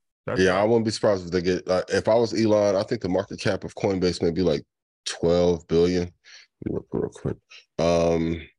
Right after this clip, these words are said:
Speaker 2: of course, and then once Apple starts to get in that space, um, it's gonna be really tough. But yeah, their market cap right now is twelve point six billion.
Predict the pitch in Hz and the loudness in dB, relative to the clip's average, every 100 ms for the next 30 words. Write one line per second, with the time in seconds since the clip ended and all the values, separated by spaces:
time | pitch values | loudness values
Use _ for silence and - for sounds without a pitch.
0 | _ _ _ 92 - - 117 110 - 92 | _ _ _ -6 -2 2 4 2 -2 0
1 | 92 98 113 113 - 95 - 98 - 87 | 4 4 4 0 -4 -4 -2 -4 0 0
2 | 85 - 85 76 76 - - 71 71 - | 0 0 -2 0 -2 -2 0 0 0 -4
3 | - _ _ _ _ _ _ - 78 80 | -8 _ _ _ _ _ _ -4 -2 0
4 | 78 76 71 71 73 - _ _ _ - | 0 0 -2 -6 -10 -18 _ _ _ -2
5 | 95 76 73 76 71 71 - 73 73 - | 0 0 -2 -2 -2 -4 -2 -2 -4 -6
6 | 78 76 87 90 80 73 92 95 101 104 | -2 -2 0 2 0 2 2 2 0 -2
7 | 85 87 80 80 78 78 - 92 82 90 | -4 -4 -2 -2 -2 -2 -2 -4 -2 -4
8 | 85 85 - 80 90 85 82 | -4 -6 -4 0 2 0 -4